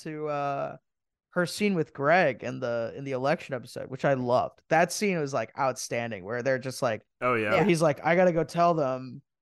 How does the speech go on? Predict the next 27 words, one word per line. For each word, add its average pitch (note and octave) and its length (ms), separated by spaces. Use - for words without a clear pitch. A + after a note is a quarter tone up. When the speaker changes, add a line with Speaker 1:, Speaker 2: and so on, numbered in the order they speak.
Speaker 1:
and F#3 120
they're G3 100
both A#3 320
kinda, A#3+ 240
like, D#3 280
Speaker 3:
Ch- - 160
Speaker 1:
sick - 380
about C3 320
it. B2+ 160
They're D3 140
like, C#3 300
"Yeah, D#3 240
I D3 40
don't, D3+ 280
I D3+ 100
don't D#3+ 140
know," D#3+ 500
like, C#3+ 360
you E3+ 80
know. C3 200
And E3 160
it's E3+ 120
like, G3+ 180
I G3 120
think C#4+ 240
about, E3 440
like, C#3+ 380